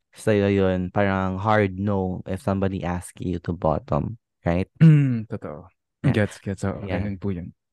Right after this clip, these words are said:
Speaker 1: Yung sa akin naman, I'm a verse top. So, parang I prefer
Speaker 2: May possibility.
Speaker 1: top. Yeah.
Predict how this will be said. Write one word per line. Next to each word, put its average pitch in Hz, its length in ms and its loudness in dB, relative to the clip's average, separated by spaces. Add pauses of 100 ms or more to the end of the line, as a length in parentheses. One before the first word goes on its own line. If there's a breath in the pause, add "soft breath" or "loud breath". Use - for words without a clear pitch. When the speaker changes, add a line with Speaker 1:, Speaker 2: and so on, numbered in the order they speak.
(260)
Speaker 1:
Yung 143 200 4
sa 151 160 4
akin 139 240 6
naman, 101 360 6
I'm 110 200 4
a 110 120 4
verse 104 600 -2 (240)
top. 98 320 0 (280)
So, 104 440 0
parang 92 880 -2 (480)
I 123 160 4
prefer 117 560 2
Speaker 2:
May 127 140 6
possibility. 107 840 -2 (240)
Speaker 1:
top. 107 400 2 (480)
Yeah. 101 320 -6